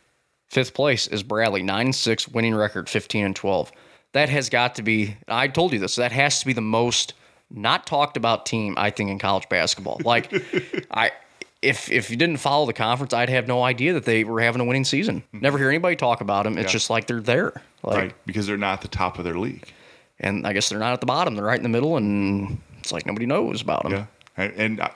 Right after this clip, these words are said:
Speaker 2: Wardle mentioned in the, the, uh, Zoom call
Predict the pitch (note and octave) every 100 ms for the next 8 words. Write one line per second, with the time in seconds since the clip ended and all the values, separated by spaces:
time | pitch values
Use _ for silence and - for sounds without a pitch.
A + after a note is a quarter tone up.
0 | - C#3 _ _ - G2+ A2 C3+ C3+ A2+
1 | G#2+ G#2 G#2 F#2 F#2 F2+ F2 F2 - -
2 | F2 - F2 D#2+ D2 C2+ - - - _
3 | _ _ _ _ _ _ F#2+ G#2 G2 F#2
4 | E2 - -